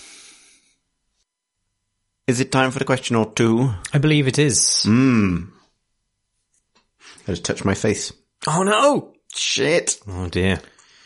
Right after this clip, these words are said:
Speaker 1: Jeff, Jeff will know. <laughs>
Speaker 2: Well, if we're not here next week, you'll know.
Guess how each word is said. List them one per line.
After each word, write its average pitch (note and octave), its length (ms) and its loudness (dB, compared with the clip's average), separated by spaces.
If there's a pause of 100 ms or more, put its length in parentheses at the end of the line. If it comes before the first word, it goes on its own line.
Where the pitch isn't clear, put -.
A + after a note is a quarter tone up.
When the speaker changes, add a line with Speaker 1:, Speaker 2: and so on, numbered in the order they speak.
(520)
Speaker 1:
Jeff, - 340 -10
Jeff - 300 -6
will C#3 120 2
know. D3 420 0
<laughs> - 60 -16 (1900)
Speaker 2:
Well, A#2+ 400 4 (100)
if B2 140 -4
we're A#2+ 60 2
not A#2+ 180 0
here A2 120 4
next G#2+ 260 -2
week, F#2 260 -6
you'll F#2+ 100 0
know. F#2 340 2